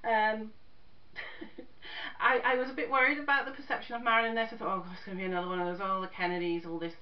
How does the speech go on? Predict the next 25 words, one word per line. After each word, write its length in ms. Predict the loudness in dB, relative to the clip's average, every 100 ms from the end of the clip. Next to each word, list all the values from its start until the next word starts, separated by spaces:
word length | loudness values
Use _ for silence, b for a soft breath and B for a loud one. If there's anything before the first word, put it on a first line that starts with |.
| -12
the 60 |
blah, 260 | 0 4 4
blah, 160 | 2
blah, 340 | 2 2 2 0 B B B -6
drugs 400 | 0 2 2 0
and 80 | 0
alcohol." 340 | 0 0 -2
Yes, 220 | 0 -2 -2
Marilyn 280 | 0 2 0
was 100 | -4
drinking 240 | -6 -2
a 60 | 0
lot 120 | 0
of 80 | 2
Manhattans 540 | 2 4 2 0 -4
in 120 | -2
this, 180 | -2 -4 -6
I 60 |
believe, 320 | -6 -2 -2 -4 -10 B B B
um, 280 | 0 0 0 2
but 360 | 4 6 4 2 -8 -14 -14 -14 -14 -14 -14 -10
it 60 | -6
was 100 | -2
a 60 |
nice 220 | 2 2